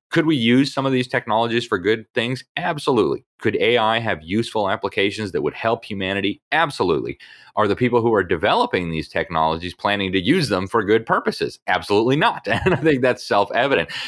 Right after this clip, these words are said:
And so we need to have, I think, a national discussion here about what is going on, because as these technologies become so powerful that they can't be resisted anymore, uh, we have a real problem on our hands.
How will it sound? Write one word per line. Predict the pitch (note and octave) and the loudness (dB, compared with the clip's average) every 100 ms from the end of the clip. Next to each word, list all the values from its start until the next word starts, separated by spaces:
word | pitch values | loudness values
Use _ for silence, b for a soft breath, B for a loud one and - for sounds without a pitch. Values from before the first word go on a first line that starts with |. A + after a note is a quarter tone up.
| B - | B -4
And | G#2 | 2
so | A#2+ | 2
we | A2 A#2 | 4 4
need | E3 | 2
to | G#3 | 2
have, | A2+ F#2 | 0 0
I | F2+ | 0
think, | G2+ | 0
a | F#2 | 0
national | F2 F2+ G#2+ - A2 E2+ | 0 0 0 -4 -4 -4
discussion | D#2 - - C4+ - E2+ | -4 -4 -4 -2 -2 -2
here | E2+ E2+ B B - | 0 0 B B -6
about | G#2 G#2 G2+ | -2 0 0
what | F2 E2+ | 0 2
is | A2 | 0
going | - D#2+ F2+ | -2 -4 -2
on, | B2 E2+ F2 | -2 -2 -2
because | F2+ F#2 | -2 0
as | G2 D3+ | 0 -2
these | - D3+ | -4 -6
technologies | - A#2 G2 G#2+ G#2+ F#2 | -6 -4 -2 0 -2 -6
become | E2+ E2 G2 F2 | -8 -8 -8 -4
so | - F2 | -2 -2
powerful | - D#2+ G2+ - D#2+ D#2 | 0 0 0 0 -2 -2
that | D2+ - | -4 -6
they | D#2+ D#2+ | -6 -4
can't | - F2 | -4 -6
be | D#2+ | -6
resisted | D2+ D2+ B2+ E3+ D#3+ | -8 -4 -4 -2 -4
anymore, | F#2 D#2 D#2 D#2 B B B - | -4 -4 -2 -2 B B B -4
uh, | F#2 F2+ | -2 0
we | A2 A2 | 0 0
have | E2+ D#2+ | 0 0
a | D#2 | -2
real | D2+ E2 F#2 G2 F#2+ - | -4 -2 0 2 2 -2
problem | - D#2 D#2 D#2+ | -2 -2 0 -4
on | D2 | -4
our | E2+ | -2
hands. | C#3+ F3 - | -2 -4 -6